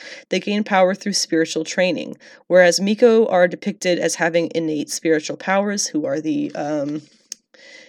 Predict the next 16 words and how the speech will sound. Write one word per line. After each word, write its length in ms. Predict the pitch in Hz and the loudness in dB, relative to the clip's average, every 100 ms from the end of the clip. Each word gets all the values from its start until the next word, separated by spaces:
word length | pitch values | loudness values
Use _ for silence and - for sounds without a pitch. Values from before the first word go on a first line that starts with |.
| _ | _
hang 180 | - - | -14 -12
on, 120 | - | -12
give 120 | - | -12
me, 80 | - | -12
like, 160 | - - | -12 -10
two 140 | - | -8
seconds. 580 | - - - - - - _ - _ | -6 -8 -10 -10 -8 -10 _ -20 _
The, 380 | 160 175 170 160 | -10 -6 -2 0
um, 720 | 165 156 151 135 135 135 143 _ _ _ _ _ _ | 0 -2 -2 -4 -8 -12 -16 _ _ _ _ _ _
shoot. 300 | - - - - _ _ _ _ _ _ _ - _ _ _ _ _ _ _ _ _ _ _ _ | -18 -16 -16 -18 _ _ _ _ _ _ _ -20 _ _ _ _ _ _ _ _ _ _ _ _
The, 100 | 143 - | -20 -12
not 240 | 170 175 | -6 -6
the 80 | 170 | -6
magical 380 | 143 151 147 151 | -8 -8 -10 -10
girl, 260 | 151 - - | -6 -6 -4
right? 380 | 160 165 165 | -2 -2 -4